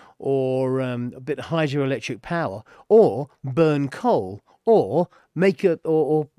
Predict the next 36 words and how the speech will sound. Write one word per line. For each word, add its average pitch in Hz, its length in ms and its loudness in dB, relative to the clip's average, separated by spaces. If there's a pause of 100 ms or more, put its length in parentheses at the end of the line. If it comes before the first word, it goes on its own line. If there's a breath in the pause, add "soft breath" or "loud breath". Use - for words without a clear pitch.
or - 0 -
oil 170 540 2 (160)
or 127 220 -4
gas 165 640 -2 (440)
or 165 320 6
have 185 160 2
a 190 60 4
nuclear 202 440 2
reactor 220 420 -2
to 151 120 -8
create 175 280 -2
this 151 140 -8
power. 156 360 -4
So 147 200 -4
there's 165 240 -4
this, 175 180 -12
there's 165 200 -6
this 165 120 -10
question - 480 -6
of 123 160 -6
how, 151 280 -8 (340 soft breath)
of, 135 180 -12
you 156 140 -10
know, 120 140 -6
how 143 200 -8
friendly 135 760 -6
these 131 260 -6
N 131 120 -2
F 123 140 -8
Ts 127 340 -8
really 131 340 -2
are. 156 300 -10 (760 soft breath)
Um, 139 600 -4
we've 175 500 -6 (680)
been 139 280 -4
working, 127 800 -6